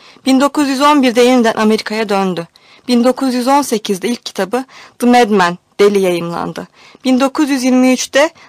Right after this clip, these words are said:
The Prophet, Ermiş basıldı. Bu kitabıyla adı bütün dünyaya yayıldı.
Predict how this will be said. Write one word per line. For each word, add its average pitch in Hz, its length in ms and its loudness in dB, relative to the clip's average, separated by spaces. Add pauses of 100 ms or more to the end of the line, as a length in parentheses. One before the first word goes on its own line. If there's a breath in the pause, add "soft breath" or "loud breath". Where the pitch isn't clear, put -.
(100)
The - 80 -4
Prophet, 254 480 -2 (220)
Ermiş 220 420 2
basıldı. 170 500 -8 (340 loud breath)
Bu 302 80 -2
kitabıyla 233 560 0
adı 226 200 -2
bütün 240 260 -4
dünyaya 208 460 0
yayıldı. 185 500 -4